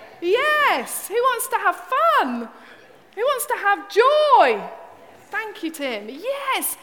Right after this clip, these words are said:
Everybody, this is the life that God wants you to have. Whatever you're going through, whatever worry, just imagine if you could just go,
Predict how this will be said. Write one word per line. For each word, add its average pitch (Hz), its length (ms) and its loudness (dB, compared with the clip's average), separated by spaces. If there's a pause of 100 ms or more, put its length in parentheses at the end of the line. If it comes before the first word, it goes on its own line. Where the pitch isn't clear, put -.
(320)
Everybody, 466 480 -6
this 453 200 -4
is 453 200 -6
the 392 340 -2
life 302 760 0 (360)
that 285 300 -14
God 330 500 2 (340)
wants 294 600 -2
you 262 500 -6 (460)
to - 180 -8
have. 233 640 -10 (1120)
Whatever 392 400 -8
you're 370 160 -2
going 311 380 -8
through, 185 420 -18 (1300)
whatever 370 400 -10
worry, 240 600 -10
just - 280 -12
imagine 339 920 -12
if - 180 -18
you 269 80 -14
could - 180 -20
just - 260 -14
go, 262 380 -8